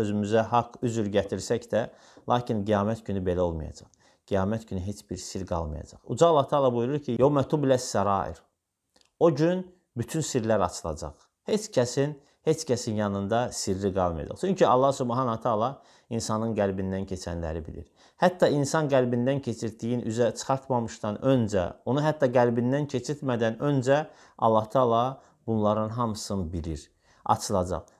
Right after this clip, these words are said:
Ona görə biz bu günləri gərək ağlımızı işt-, işlədək, imanımıza tabe olaq, təəssübkeşliyi kənara qoyaq, bu kimi şeyləri qəlbimizdən çıxardaq və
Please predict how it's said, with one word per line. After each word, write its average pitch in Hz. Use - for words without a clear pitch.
Ona 123
görə 120
biz 107
bu 120
günləri 101
gərək 104
ağlımızı 95
işt-, -
işlədək, 104
imanımıza 104
tabe 95
olaq, 131
təəssübkeşliyi 117
kənara 104
qoyaq, 147
bu 156
kimi 120
şeyləri 110
qəlbimizdən 107
çıxardaq 113
və 127